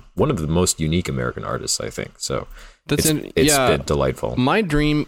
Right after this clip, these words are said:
Speaker 2: uh, last night was my wife was yelling at me for my hair clogging up the sink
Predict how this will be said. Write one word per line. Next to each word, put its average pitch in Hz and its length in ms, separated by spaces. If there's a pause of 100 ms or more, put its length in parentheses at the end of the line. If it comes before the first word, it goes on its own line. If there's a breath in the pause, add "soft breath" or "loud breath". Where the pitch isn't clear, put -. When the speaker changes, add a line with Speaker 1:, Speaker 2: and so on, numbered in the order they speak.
Speaker 2:
uh, 110 340
last 113 220
night 120 220
was 101 200
my 98 140
wife 113 300
was 101 280
yelling 113 440
at - 80
me 98 260
for 95 640 (300 soft breath)
my 95 200
hair 123 440
clogging 117 500
up - 360 (140)
the 87 240
sink - 500